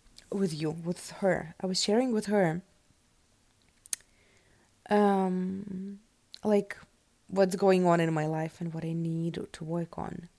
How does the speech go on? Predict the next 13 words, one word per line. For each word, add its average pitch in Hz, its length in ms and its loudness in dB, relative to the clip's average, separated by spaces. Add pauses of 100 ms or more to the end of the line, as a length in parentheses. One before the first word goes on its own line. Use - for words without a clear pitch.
(1040)
And 214 160 6
I 220 60 8
was 262 380 4
like, 226 380 0 (100)
I 190 160 -12 (100)
took - 380 -2 (160)
time 180 520 0
to 175 520 0 (680)
explain 175 1200 0 (220)
the 180 160 -2
best 180 320 2
way 175 240 4
I 170 60 -2